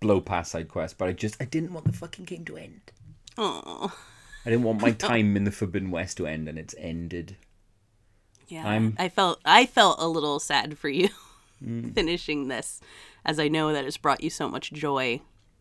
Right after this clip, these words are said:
Speaker 2: over the past month or two.
Speaker 1: How can you call a good video game bad value for money, for fuck's sake?
Speaker 2: Well, you know how I feel about this, considering
Speaker 1: Of
Speaker 2: I'm
Speaker 1: course.
Speaker 2: someone who sinks hundreds of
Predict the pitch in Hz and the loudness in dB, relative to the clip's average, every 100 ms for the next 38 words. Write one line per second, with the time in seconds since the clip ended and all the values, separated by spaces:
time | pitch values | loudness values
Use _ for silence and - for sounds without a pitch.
0 | _ _ _ 151 - - - - - - | _ _ _ -8 -8 -6 -4 -4 -4 -14
1 | - - _ _ - - - - - - | -16 -20 _ _ -20 -20 -20 -20 -20 -8
2 | 156 151 - 165 170 175 175 190 - - | -4 -4 -4 -8 -6 -6 -6 -6 -4 0
3 | 262 254 190 - 127 104 90 - 104 90 | 6 8 6 6 6 6 4 4 6 6
4 | 78 92 80 85 85 90 85 85 78 - | 4 2 2 2 2 2 0 -2 -6 -12
5 | _ _ _ _ _ _ _ _ _ _ | _ _ _ _ _ _ _ _ _ _
6 | _ _ _ 113 104 - 120 98 98 80 | _ _ _ -16 -12 6 6 8 4 4
7 | 95 92 87 82 87 82 78 80 80 87 | 4 4 0 -2 -4 -2 -6 -8 -10 -10
8 | 82 80 - 71 - - _ _ - - | -10 -10 -8 -10 -12 -20 _ _ -20 -20
9 | - - - - _ - 165 147 185 220 | -20 -20 -20 -20 _ 0 2 4 8 10
10 | 208 220 170 175 - 165 151 143 139 - | 12 12 12 12 12 6 4 4 2 2
11 | 147 - 180 175 170 160 147 120 160 175 | 0 2 0 0 2 4 6 8 8 10
12 | 165 147 160 170 - 156 - - 185 175 | 8 6 6 4 4 2 0 4 6 6
13 | 175 185 208 | 6 10 10